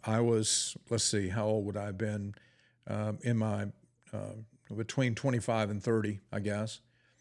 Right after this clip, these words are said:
But, um, I, I, I was older at the time, but, but still, I mean, when I took youth groups, when I went into youth ministry and I took youth groups to the concert,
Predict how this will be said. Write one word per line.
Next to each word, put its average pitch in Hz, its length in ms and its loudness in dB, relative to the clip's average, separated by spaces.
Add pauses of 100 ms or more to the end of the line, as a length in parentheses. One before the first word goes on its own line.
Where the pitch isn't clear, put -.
(680)
But, 127 320 8 (240)
um, 113 460 2 (280)
I, 131 200 2
I, 135 240 6
I 120 80 8
was 120 200 6
older 139 380 8
at 101 140 -2
the 117 80 -2
time, 110 440 0 (640)
but, - 260 4
but 120 140 2
still, 135 640 8
I 113 60 2
mean, 123 180 6 (180)
when 123 160 2
I 123 80 4
took 175 340 4
youth 139 400 4
groups, 104 300 0
when 113 100 2
I 110 40 4
went 151 200 6
into 147 180 6
youth 131 340 6
ministry 131 400 4
and 101 100 2
I 95 80 2
took 127 280 2
youth 127 240 4
groups 120 300 4
to 110 100 0
the 98 100 -2
concert, 117 560 2